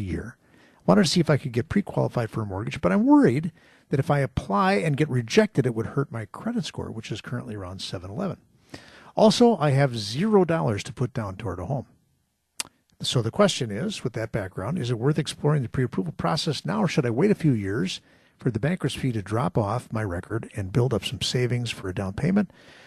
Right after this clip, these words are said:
Um, I currently pay about nine seventy-five a month.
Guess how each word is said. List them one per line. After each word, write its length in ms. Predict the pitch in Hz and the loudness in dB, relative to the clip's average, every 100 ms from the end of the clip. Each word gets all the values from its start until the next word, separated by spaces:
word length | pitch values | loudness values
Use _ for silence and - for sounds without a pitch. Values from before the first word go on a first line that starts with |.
| - - _ _ | -20 -20 _ _
Um, 560 | - 127 120 117 117 117 | 0 2 2 2 0 0
I 80 | 110 | -2
currently 280 | - 127 107 | 0 0 0
pay 120 | 117 | 0
about 160 | 104 98 | 0 -2
nine 180 | 101 | -4
seventy-five 500 | 95 104 92 - 101 | -4 -4 -4 -4 -2
a 40 | 131 | 4
month. 280 | 226 208 | 2 2